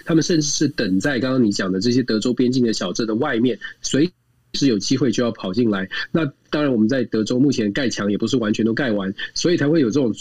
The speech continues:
有这种创意哦。这个创意就是把这个车子，现在 Albert 他是把所有德州可以用上的车子都组在那边当成墙一样，很傻。其实那个画面听-，看起来是蛮，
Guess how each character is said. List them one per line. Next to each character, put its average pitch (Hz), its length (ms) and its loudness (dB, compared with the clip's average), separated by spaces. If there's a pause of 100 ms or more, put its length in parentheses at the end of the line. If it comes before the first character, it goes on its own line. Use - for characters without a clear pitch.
(120)
有 110 100 0
这 131 120 -2
种 107 100 0
创 143 320 0
意 131 220 4
哦。 90 100 -4
这 127 80 0
个 127 60 2
创 135 260 0
意 131 140 4
就 131 100 2
是 123 100 0
把 104 200 -4
这 117 100 -2
个 120 100 0
车 147 300 0
子， 107 180 0 (360)
现 170 120 2
在 151 200 2 (100)
Albert 156 420 -4
他 135 140 -2
是 143 140 -2
把 104 180 -6
所 135 200 -2
有 127 100 0
德 117 200 -2
州 131 160 0
可 123 140 -2
以 - 20 2
用 135 160 2
上 131 140 -2
的 113 100 0
车 139 240 -2
子 117 120 -2
都 123 160 0
组 113 180 0
在 123 160 -2
那 123 80 2
边 120 160 2
当 120 180 0
成 113 160 0
墙 101 320 -2
一 107 100 4
样， 107 140 0 (320)
很 175 220 2
傻。 180 380 -4
其 - 160 0
实 202 40 6
那 240 60 6
个 226 60 4
画 208 180 -2
面 196 160 4
听-， 190 220 2
看 190 180 0
起 139 80 -2
来 107 100 -2
是 156 140 -2
蛮， 120 180 2